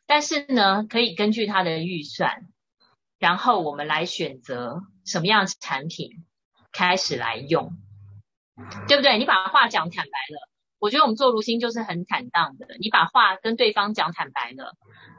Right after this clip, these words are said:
那对方就不会害怕说，“啊，你，你，你一下叫我买这么多。”好，我们，我们的用意不是要他买那么多，而是我们是要帮助他解决他的困扰嘛。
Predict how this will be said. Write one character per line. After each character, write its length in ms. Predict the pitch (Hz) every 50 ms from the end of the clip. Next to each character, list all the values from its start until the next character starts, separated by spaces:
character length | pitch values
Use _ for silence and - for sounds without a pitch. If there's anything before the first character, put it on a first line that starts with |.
| -
那 160 | 254 247 240 - - - - -
对 100 | 269 262
方 160 | 262 254 247
就 80 | 254
不 100 | 233 -
会 100 | 208 214
害 200 | 240 240 262 311
怕 240 | - 220 208 190 185
说 240 | 185 - 180 180 - - _ _ - -
，“啊， 160 | 233 285 320
你， 220 | 302 247 196 175 - -
你， 220 | 190 190 - - -
你 100 | 202 202
一 60 | 208
下 160 | - 277 269
叫 160 | 262 269 220
我 40 | 214
买 200 | 196 160 147 151
这 80 | 175 190
么 100 | 185 170
多。” 360 | 170 156 147 147 147 185 - _ _ _ _ _ _
好， 300 | - 190 165 127 110 170 - _ _ _ _ _ _ _ _ _ _ _ _
我 140 | _ 208 208
们， 280 | 220 240 233 226 214 -
我 200 | - 208 196 202
们 140 | 202 226 240
的 100 | 269 285
用 220 | 285 - 285 277 277
意 120 | 269 247
不 180 | - - 196 208
是 120 | - 254
要 120 | 240 233
他 220 | 220 226 208 202 202
买 180 | 180 135 123
那 80 | 156 190
么 140 | 175 160 151
多， 400 | - 143 135 127 135 135 143 -
而 120 | - 196 214
是 280 | - 277 247 208 - -
我 100 | 175 165
们 120 | 160 165
是 140 | 170 - 240
要 140 | 240 220 202
帮 260 | - - 190 196 202
助 180 | 214 214 196 180
他 200 | 165 175 175 175
解 160 | - 165 139
决 100 | 139 143
他 140 | 160 180 170
的 80 | 170
困 180 | 165 - 190 160
扰 140 | 139 123 -
嘛。 200 | - - -